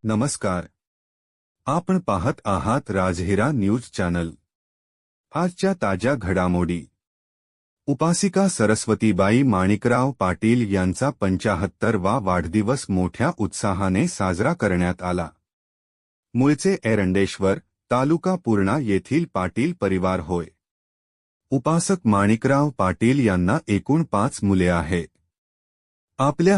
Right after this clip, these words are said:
हयातीत त्यांनी आपल्या पाचही मुलांना उच्चशिक्षित केले व ते आज मोठ्या पदावर कार्यरत आहे. आपल्या संपूर्ण आयुष्यात त्यांनी मुलांना व नातवांना खूप चांगले संस्कार टाकले.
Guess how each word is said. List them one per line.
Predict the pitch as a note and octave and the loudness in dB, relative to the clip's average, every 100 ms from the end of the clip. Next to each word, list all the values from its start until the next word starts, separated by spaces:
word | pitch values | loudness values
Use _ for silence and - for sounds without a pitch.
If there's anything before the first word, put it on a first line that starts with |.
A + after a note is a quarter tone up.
| C#3 | 2
हयातीत | G2 G#2 G#2 C#3 - | 2 2 2 0 0
त्यांनी | G#2+ F#2 G2 C#3+ | 0 2 2 2
आपल्या | - F#2 G2 G2+ | 0 -2 0 0
पाचही | G#2 F#2 F#2 E2+ - D3 | 0 0 -2 -2 0 2
मुलांना | A#2 F#2 F2+ F2 G2+ E3 | 2 2 2 2 0 0
उच्चशिक्षित | A2+ - C3+ B2 B2 - - - | -4 -4 -4 -4 -4 -4 -6 -2
केले | G#2 F#2 F#2 | 0 2 2
व | F2 F2+ | 0 -2
ते | - G#2+ - | 0 0 0
आज | G2 G#2+ F#2 | -2 -2 -2
मोठ्या | F2+ F2+ - C3 | -2 -2 -2 -4
पदावर | - F#2+ F#2 F2 F#2+ | -2 -2 0 0 -2
कार्यरत | - F#2+ F2+ E2+ F2 | 0 0 0 0 -2
आहे. | F2+ D2+ F2+ E2+ _ _ _ _ _ _ _ _ _ _ _ - | -4 -2 -4 -6 _ _ _ _ _ _ _ _ _ _ _ -2
आपल्या | D3 D#3 F3+ G3 | -2 2 4 4
संपूर्ण | - G#2+ G#2 D3+ E3+ F3 | 2 0 2 4 4 4
आयुष्यात | G#2+ G2 G2 - C3 - | 2 2 2 0 -2 0
त्यांनी | G#2+ G2 A#2 | 0 2 4
मुलांना | C3 F#2 F#2 F2+ F2+ G#2 | 4 4 4 2 2 2
व | F2+ A#2 | 0 0
नातवांना | G#2+ F#2 F#2+ F#2+ F#2+ F#2+ C#3+ | 2 0 0 0 2 2 0
खूप | - D#3 F3+ - | -2 -2 -2 -2
चांगले | G2+ F2 G#2 | 0 2 2
संस्कार | E3+ - F2+ - G2 F2+ | 0 0 -2 0 -2 0
टाकले. | F#2 F2 F2+ F2+ | -2 -2 0 -2